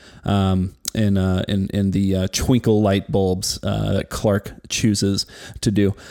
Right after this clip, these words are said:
Uh, but I hope you guys are having a, a great start to your holiday season. Um, I know these are, this is always my favorite time of the year. Um, uh, just the, the love and the family and,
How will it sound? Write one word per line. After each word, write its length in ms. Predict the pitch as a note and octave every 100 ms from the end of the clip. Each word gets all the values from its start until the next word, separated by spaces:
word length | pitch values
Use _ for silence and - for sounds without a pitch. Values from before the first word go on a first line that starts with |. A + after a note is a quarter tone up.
| - -
Uh, 240 | B2+ B2+
but 200 | A#2+ -
I 60 | D#3
hope 220 | F#3 F3+
you 60 | E3
guys 200 | D#3+ D3
are 80 |
having 440 | C#3 C#3 C3+ C3 B2
a, 300 | B2 A#2+ G#2
a 40 | A#2+
great 320 | A#2 D#3+ C#3
start 280 | - C3+ -
to 80 | C3
your 80 |
holiday 400 | A#2+ B2+ A#2+ A2+
season. 520 | A2 - A2+ A#2 A2 G#2 - - -
Um, 480 | G#2 G#2 G2+ G2+ - -
I 80 | A#2+
know 440 | A2+ A2 A2 G#2+ A#2
these 260 | A#2+ B2
are, 100 | A#2+
this 220 | A2 C3+
is 140 | B2+ A#2+
always 300 | B2 B2+ A#2+
my 160 | A#2+
favorite 280 | A#2 A#2+ A2+
time 160 | - A2
of 60 |
the 80 | G#2+
year. 460 | G#2+ A2 A2 A2 - - - -
Um, 400 | G#2 G2+ F#2+ G#2+ - -
uh, 200 | - -
just 240 | A#2 -
the, 220 | - G#2 -
the 140 | A#2+
love 520 | A2 C#3+ D#3 D3+ C#3
and 100 | A#2+
the 60 | G#2
family 680 | - C#3 C3+ C3+ B2+ B2
and, 260 | A2 G2